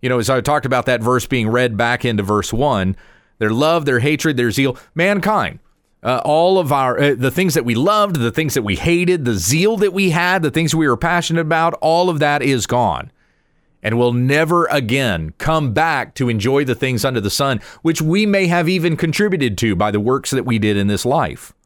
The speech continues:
So, we come once again to the conclusion in verses seven through nine.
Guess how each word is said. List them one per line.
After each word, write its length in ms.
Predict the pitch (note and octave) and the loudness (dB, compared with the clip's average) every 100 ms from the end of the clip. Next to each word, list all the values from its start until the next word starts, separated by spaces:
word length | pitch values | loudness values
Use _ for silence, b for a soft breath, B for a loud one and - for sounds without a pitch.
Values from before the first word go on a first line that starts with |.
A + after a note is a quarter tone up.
| B B B | B B B
So, 460 | B - F#3 G2+ - b b | B 0 2 0 -6 b b
we 120 | A2+ | -4
come 200 | - C3+ | -2 0
once 220 | D#3 E3+ | 0 0
again 300 | G3 E3 D#3 | 0 0 0
to 100 | D#3 | 0
the 80 | F3 | -2
conclusion 680 | E3 F3 - A#2 G2+ F#2 G2 - _ _ _ _ _ _ | -2 -2 0 0 0 -2 -4 -8 _ _ _ _ _ _
in 120 | A#2 G#2 | -4 -2
verses 320 | A#2+ - G2+ | -2 -2 -2
seven 360 | - A#2+ B2+ | 0 0 0
through 220 | A2+ B2 A2+ | 0 0 0
nine. 360 | F2 G#1 - | -2 -4 -8